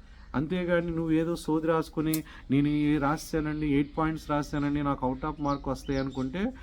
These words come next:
అది చాలా చాలా రాంగ్. కాబట్టి ఆ యొక్క మనం రాసేటప్పుడు ఈ విధంగా రాయాలి. రెండవది, పాయింట్ వైజ్ రాయాలి. నువ్వు పారాగ్రాఫ్ కనుక రాస్తే ఒక పారాగ్రాఫ్కి ఒక మార్క్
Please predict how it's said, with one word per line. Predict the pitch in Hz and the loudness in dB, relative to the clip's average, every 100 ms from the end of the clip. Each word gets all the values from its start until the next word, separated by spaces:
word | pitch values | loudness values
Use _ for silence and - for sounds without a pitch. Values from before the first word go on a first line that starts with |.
| - - | -16 -6
అది | 117 185 - 123 | -4 -2 -4 -2
చాలా | 104 120 135 123 | 0 0 -2 -2
చాలా | 117 131 | -2 -2
రాంగ్. | 107 98 90 - - - - - - | -2 -6 -8 -14 -20 -20 -20 -14 -6
కాబట్టి | 113 120 135 - 113 110 - - - - | -4 -2 -2 0 0 -2 -6 -16 -18 -10
ఆ | 95 123 | 0 2
యొక్క | 170 175 165 135 127 123 - - | 2 2 2 4 2 -2 -10 -6
మనం | 104 139 165 151 104 | 0 0 0 -4 -2
రాసేటప్పుడు | 110 170 - 170 139 123 - 123 120 123 - - | 2 2 2 2 4 2 0 -2 -2 -4 -10 -4
ఈ | 120 123 | 2 4
విధంగా | 123 127 139 143 | 4 2 0 0
రాయాలి. | 110 98 92 92 - - - 110 | 0 0 -2 -6 -10 -16 -10 -2
రెండవది, | 117 147 127 90 - - - - - - - - - - | 0 2 2 0 -6 -14 -16 -14 -18 -18 -18 -16 -8 -2
పాయింట్ | 120 160 170 | 2 2 0
వైజ్ | 151 139 127 | 2 4 4
రాయాలి. | 160 135 104 90 90 - - - - - 120 | 2 2 2 -2 -8 -12 -14 -16 -18 -6 -2
నువ్వు | 175 170 - | 0 -2 -2
పారాగ్రాఫ్ | 135 156 185 180 175 170 156 160 | 2 6 6 4 4 2 2 -2
కనుక | 156 147 | -2 0
రాస్తే | 135 131 131 - 127 117 101 - - 127 | 2 2 0 0 2 2 -2 -8 -6 -6
ఒక | 127 139 | -4 -2
పారాగ్రాఫ్కి | - 165 147 147 139 131 131 - | 4 4 4 2 2 0 0 -4
ఒక | 156 - | -6 -4
మార్క్ | 110 101 104 - | -4 -2 -4 -6